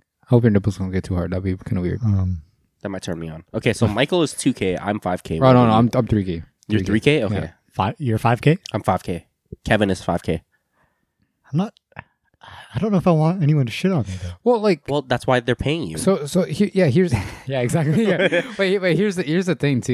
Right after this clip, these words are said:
Speaker 1: is, like, I, I gotta wonder, like, what kind of shit it is. And by this question, they didn't specify, so that mean, it,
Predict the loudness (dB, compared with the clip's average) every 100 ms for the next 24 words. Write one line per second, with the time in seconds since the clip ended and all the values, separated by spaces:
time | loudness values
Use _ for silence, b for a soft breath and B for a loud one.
0 | -2 -4 -8 -10 -12 -8 -2 2 2 2
1 | 2 2 2 0 0 -2 2 0 0 -2
2 | -2 -2 -8 -14 -4 -4 -4 -6 0 0
3 | 2 -2 2 0 2 0 0 2 0 0
4 | -4 -4 -2 2 2 0 -4